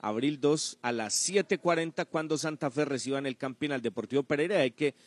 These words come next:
eh, recordarle a la gente, los que no saben, que se aplazó el partido entre Deportivo Pasto y el, y el Atlético Bucaramanga por un tema... De la, del difícil acceso, pues que esto no es de hoy, ha sido de siempre,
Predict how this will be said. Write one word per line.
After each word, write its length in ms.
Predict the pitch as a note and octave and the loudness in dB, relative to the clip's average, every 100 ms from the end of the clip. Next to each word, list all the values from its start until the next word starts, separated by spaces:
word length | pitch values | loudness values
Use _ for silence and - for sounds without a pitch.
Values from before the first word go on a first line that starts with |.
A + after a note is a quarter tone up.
| _ _ | _ _
eh, 600 | A#2+ A#2 A2 G2+ F#2+ E2+ _ _ _ - | 2 4 2 0 -4 -8 _ _ _ -6
recordarle 540 | C3 - C3+ A#2+ C3 D#3 | -4 0 0 2 2 4
a 40 | |
la 120 | D#3 | 4
gente, 320 | D3 B2+ C3+ | 2 0 -2
los 160 | C#3 A2 | -2 -2
que 100 | A2+ | -4
no 120 | A#2 | -4
saben, 280 | A#2+ B2 C#3 | 0 0 -2
que 120 | C#3+ | -6
se 100 | B2+ | -6
aplazó 320 | A2+ A2+ G#2 | -6 -6 -6
el 80 | B2 | -6
partido 500 | C#3 B2+ - C3+ C#3 - | -4 -4 -2 0 0 -4
entre 320 | B2+ A#2 A#2 | -12 -8 -4
Deportivo 600 | A2+ G#2 G#2+ G2+ D#3 D#3+ | -4 -4 -8 -2 2 2
Pasto 480 | - D#3 - - D3+ _ _ _ | 2 0 0 -6 -10 _ _ _
y 140 | - A#2+ | -2 -2
el, 100 | A#2 - | -2 -4
y 200 | A#2 A2 | 0 0
el 120 | A2 | 0
Atlético 500 | G#2+ C3 B2 C#3+ D3+ | -2 -2 -2 6 8
Bucaramanga 600 | D3+ D3+ C#3+ C3+ C#3+ D#3 | 8 4 0 0 0 0
por 200 | C3 A2+ | 2 0
un 140 | A2+ | 0
tema... 460 | - B2 B2+ B2 A#2+ _ - - _ | -2 -2 0 -2 -6 _ -20 -20 _
De 440 | A2 A2 G#2 G2 G2+ | -6 -2 0 0 0
la, 160 | A2+ | 0
del 360 | A2 G#2+ B2 B2 | -2 -2 -4 -2
difícil 440 | B2+ F#3+ G3 G3 | -2 -2 0 0
acceso, 420 | C#3 - G#3+ C#3 | 2 2 2 2
pues 160 | C3+ F3 | -2 -4
que 80 | D#3 | -2
esto 160 | - | -2
no 100 | E3+ | 0
es 80 | E3 | 0
de 80 | D3 | 4
hoy, 140 | D#3+ | 4
ha 80 | C3+ | 4
sido 240 | B2 E3 C3+ | 2 4 4
de 80 | |
siempre, 480 | A2 C#3 C#3 - C#3+ | 2 -2 -2 -4 -6